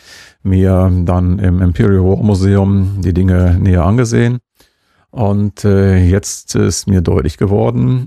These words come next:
dass, ähm, die V eins und V zwei auch hier im Münsterland stationiert waren. Und zwar im Bereich Ahaus, im Bereich Heg. Ich habe meine Schwiegermutter mal gefragt, äh, die sagte, „Ja, natürlich, die standen bei uns da hinten immer rum.“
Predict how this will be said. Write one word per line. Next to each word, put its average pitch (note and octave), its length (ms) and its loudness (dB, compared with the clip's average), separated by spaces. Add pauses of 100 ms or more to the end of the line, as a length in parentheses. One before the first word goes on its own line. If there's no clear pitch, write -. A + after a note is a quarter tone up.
dass, - 540 -4
ähm, F2+ 880 0
die C3 340 -4
V - 280 -4
eins F2 280 -4
und G#2+ 80 -2
V F#2 220 -4
zwei G2+ 500 -4 (460)
auch G2 260 -4
hier A2+ 140 0
im G2+ 60 2
Münsterland A#2 540 -2
stationiert - 680 -8
waren. - 420 -6 (100)
Und F2 200 -8
zwar E2+ 420 -4
im E2+ 100 -2
Bereich F2+ 360 -4
Ahaus, B2+ 340 -2
im F#2+ 80 -2
Bereich E2+ 340 -4
Heg. B2+ 360 0 (480)
Ich - 80 -4
habe A2 100 2
meine G2+ 160 2
Schwiegermutter A#2 640 0
mal B2+ 400 2
gefragt, - 840 -4
äh, A2 260 0
die G#2 140 -6
sagte, A2 260 -2
„Ja, D3+ 120 2
natürlich, F#3+ 760 0
die A2+ 140 2
standen D3 640 0
bei C#3 80 -4
uns - 240 -2
da A2+ 140 0
hinten C3 180 -2
immer G#2+ 160 2
rum.“ E3 320 0